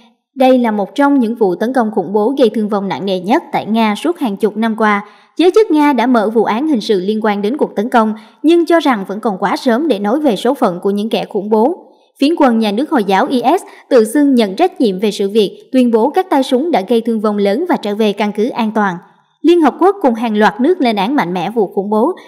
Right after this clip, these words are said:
trong khi Ukraine khẳng định không liên quan tới sự việc. Nga từng trải qua hàng loạt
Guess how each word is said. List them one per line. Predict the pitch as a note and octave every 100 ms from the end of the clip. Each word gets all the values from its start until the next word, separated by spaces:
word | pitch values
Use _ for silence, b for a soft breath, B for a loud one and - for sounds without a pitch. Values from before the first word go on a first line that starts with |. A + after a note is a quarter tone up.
| B
trong | C#4 C4
khi | D4 C#4+
Ukraine | C#4+ C#4+ B3+ A#3+ A#3
khẳng | A#3 G#3+
định | B3+ F#3 F3+
không | A#3+
liên | A3+ G#3
quan | G#3+ F#3+ F3+
tới | A3+
sự | C#4 G3
việc. | F#3+ F3+ - _ _ _ _ _ -
Nga | B3 B3
từng | A#3+ B3+
trải | A#3 A#3+
qua | D#4+
hàng | C#4+ C4+ G#3
loạt | G3+